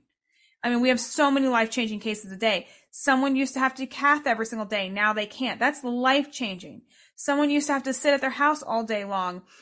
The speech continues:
and now they're able to go hiking with their husband because they're not peeing every, you know, fifteen minutes. That's life-changing. People are not waking up out of, out of sleep, uh, and ruining their sleep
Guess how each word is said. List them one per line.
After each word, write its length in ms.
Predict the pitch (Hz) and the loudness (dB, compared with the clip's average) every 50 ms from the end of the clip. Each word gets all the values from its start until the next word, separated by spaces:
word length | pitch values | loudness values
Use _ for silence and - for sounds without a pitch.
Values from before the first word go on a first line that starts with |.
| - _ _ - | -20 _ _ 0
and 180 | 247 247 247 | 2 2 4
now 160 | 254 247 247 254 | 6 6 6 6
they're 180 | 269 269 - | 4 4 2
able 280 | - 247 247 240 240 226 | 2 0 0 0 -2 -4
to 400 | 226 - 262 240 233 220 220 214 208 | -4 -2 -2 0 0 0 0 -2 -2
go 280 | 208 - 254 247 233 | 0 2 2 2 2
hiking 340 | 226 - 247 247 247 262 247 | 2 0 -2 -2 -2 -4 -4
with 120 | 240 233 | -4 -2
their 100 | 233 220 | -2 -4
husband 580 | 220 - 247 262 247 226 220 220 214 208 208 208 | -2 0 -2 -2 -2 -4 -4 -4 -2 -2 -4 -6
because 280 | 202 214 - 240 226 226 | -8 -6 -4 -4 -2 0
they're 100 | 233 233 | 2 4
not 240 | 233 233 - - | 4 2 2 -2
peeing 600 | - - - 359 339 294 254 220 202 190 180 185 185 - - - - _ _ - | -8 -10 -8 -6 -2 0 0 0 0 -2 -4 -6 -8 -12 -18 -20 -20 _ _ -2
every, 560 | 240 220 220 226 220 208 202 196 196 - - _ _ _ | 0 2 2 2 2 2 0 -4 -6 -10 -16 _ _ _
you 120 | - 233 | -2 0
know, 220 | 220 208 202 190 185 | 2 2 2 2 0
fifteen 600 | - - - 269 247 254 - - - 254 214 214 | -2 0 0 0 0 0 -2 -4 -2 -2 0 0
minutes. 260 | 208 190 151 - - | -2 -2 -4 -4 0
That's 280 | - 233 233 233 233 - | 2 2 2 2 -2 -4
life-changing. 720 | 233 233 240 240 240 - - 262 226 208 196 185 170 - - _ _ _ _ _ | 0 0 2 0 0 -2 -4 -6 -4 -6 -6 -10 -16 -18 -20 _ _ _ _ _
People 280 | - 349 349 339 359 359 | -8 -8 -6 -2 0 0
are 100 | 339 320 | 2 4
not 260 | 294 294 262 - 226 | 2 2 2 0 -2
waking 460 | 226 233 262 277 269 - 277 262 247 | -4 -2 -4 -4 -4 -4 -6 -4 -2
up 180 | - 247 247 - | -2 -2 -2 0
out 180 | - 233 233 233 | 0 0 2 2
of, 280 | 226 214 208 190 - - _ _ _ _ _ _ _ _ _ _ _ _ _ _ - | 2 2 0 -2 -8 -16 _ _ _ _ _ _ _ _ _ _ _ _ _ _ -4
out 160 | 262 247 233 | -2 0 0
of 80 | 240 233 | 0 0
sleep, 480 | - - - 254 294 320 294 202 - - _ _ _ - _ _ | -2 -4 -2 -2 -2 -2 -2 -4 -8 -14 _ _ _ -20 _ _
uh, 280 | - 233 226 226 220 - - | 0 2 4 4 4 2 0
and 200 | 240 233 233 233 | 0 0 0 2
ruining 420 | 247 262 277 277 254 254 247 240 | 2 2 2 0 -2 -2 -2 -2
their 140 | 240 226 226 | -2 -2 -2
sleep 440 | 220 - - - 302 302 247 220 | -4 -6 -6 -4 -4 -6 -6 -8